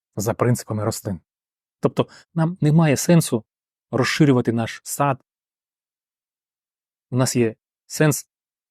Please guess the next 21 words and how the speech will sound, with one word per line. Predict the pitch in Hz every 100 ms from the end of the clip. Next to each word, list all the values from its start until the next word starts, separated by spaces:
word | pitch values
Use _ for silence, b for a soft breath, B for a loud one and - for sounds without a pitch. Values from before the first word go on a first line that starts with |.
| _ _ _ _ _ 131
не | 131
в |
його | 120 123 180
масштабуванні, | 165 - 127 117 113 101 92 - _ _ _ _
а | 117
в | 110
його, | 117 180
зокрема, | 123 - 113 110
якості, | 110 123 117 - 107 - _ _ _ _ -
в | 110 -
певних | 180 170 127 -
запахах, | 113 - 117 - 120 - 101 - _ _ _ _ _
в |
певних | - 151 151 - - _ _ _ _
доріжках, | 113 113 151 113 123 - 110
в | -
певній | 143 147
красоті, | - 135 - 113 - 139 147 120 _ _ _ _ _ _ _
в | -
певному | 143 131
мистецтві | 123 135 - 139 135 - 110